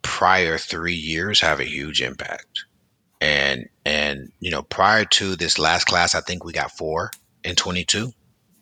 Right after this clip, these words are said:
Mistake, correct me if I'm wrong. Uh, we've been, we've been averaging two and three and tons of busts, uh, the years prior.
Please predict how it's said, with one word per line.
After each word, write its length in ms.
Mistake, 440
correct 260
me 60
if 140
I'm 180
wrong. 240
Uh, 400
we've 280
been, 300
we've 160
been 140
averaging 540
two 320
and 140
three 420
and 140
tons 320
of 140
busts, 760
uh, 260
the 100
years 220
prior. 440